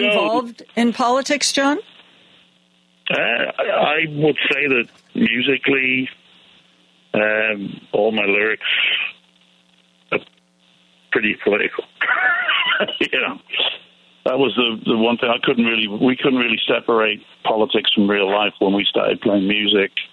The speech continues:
Speaker 2: The first wave of punk rock was, was really politicized, and it was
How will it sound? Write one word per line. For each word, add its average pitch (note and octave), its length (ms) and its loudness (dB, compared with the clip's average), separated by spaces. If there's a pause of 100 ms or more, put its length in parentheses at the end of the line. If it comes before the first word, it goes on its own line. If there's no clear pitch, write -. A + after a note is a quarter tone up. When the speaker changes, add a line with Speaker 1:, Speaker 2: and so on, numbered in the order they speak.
(540)
Speaker 2:
The G2 140 0
first G2+ 280 2
wave G2+ 260 4
of F#2 120 -4
punk G2+ 260 2
rock A2 300 0
was, - 120 2 (300)
was G2 380 2
really G2 460 2
politicized, F#2+ 760 0
and F#2+ 200 0
it G2+ 100 0
was - 240 2